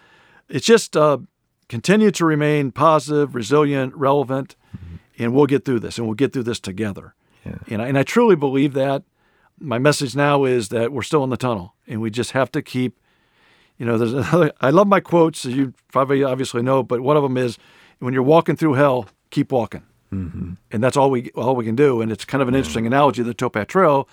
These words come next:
Speaker 1: 'cause you just gotta keep going.
Speaker 2: Well, and it, it kinda all ties together because what you were saying earlier about providing a place of
Speaker 1: Yeah.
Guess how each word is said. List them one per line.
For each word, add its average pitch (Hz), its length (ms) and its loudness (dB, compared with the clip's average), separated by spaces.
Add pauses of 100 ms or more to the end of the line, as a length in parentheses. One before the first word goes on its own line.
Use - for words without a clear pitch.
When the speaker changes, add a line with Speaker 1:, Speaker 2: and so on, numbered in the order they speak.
(140)
Speaker 1:
'cause 120 140 -6
you 123 80 -4
just 139 200 2
gotta 123 160 -2
keep 123 200 -10
going. 131 300 -2 (920)
Speaker 2:
Well, 131 220 6
and 127 160 0
it, - 100 -8
it 107 140 -6
kinda 104 280 -4 (100)
all 107 360 0 (240)
ties 98 300 -2
together 104 420 -2
because 95 240 -6
what 90 80 -2
you 80 80 -4
were 95 60 -4
saying 92 240 -4
earlier 104 340 0
about 87 500 -6
providing 98 540 0
a 92 60 -4
place 95 340 -2
of 85 380 -10 (260)
Speaker 1:
Yeah. 101 140 -8